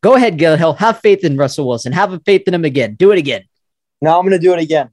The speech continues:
Speaker 2: I'm doing it again. I'm, I'm picking the Seahawks in this game, twenty-seven twenty-six. It's gonna be a great game. He made some great points, but I, I don't think,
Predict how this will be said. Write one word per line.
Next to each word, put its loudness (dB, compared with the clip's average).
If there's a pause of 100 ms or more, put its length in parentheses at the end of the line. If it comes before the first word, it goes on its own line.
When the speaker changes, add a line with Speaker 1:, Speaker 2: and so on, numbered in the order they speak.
Speaker 2:
I'm -18
doing -6
it -10
again. -6
I'm, -16
I'm -12
picking -8
the -14
Seahawks -2
in -10
this -14
game, -10
twenty-seven -6
twenty-six. -10 (240)
It's -20
gonna -2
be -2
a -2
great -6
game. -14 (240)
He -12
made -2
some -12
great -2
points, -12 (300)
but 0 (1000)
I, -2
I -4
don't -10
think, -10